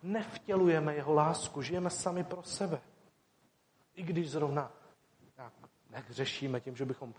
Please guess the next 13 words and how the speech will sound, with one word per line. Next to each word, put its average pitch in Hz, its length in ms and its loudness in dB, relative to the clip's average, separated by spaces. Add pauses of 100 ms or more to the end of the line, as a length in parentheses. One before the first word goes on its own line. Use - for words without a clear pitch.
(160)
překračovali 156 720 -2
nějaké 123 320 -4
pravidlo. 120 500 -12 (1400)
A - 40 -18
tak - 160 -10
najednou 175 360 -2
vidím, 175 400 -2
ano, 175 300 -4 (360)
vždyť - 180 -20
jsem 185 200 -2
to 175 120 -8
já, 170 240 -6
kdo 147 300 -10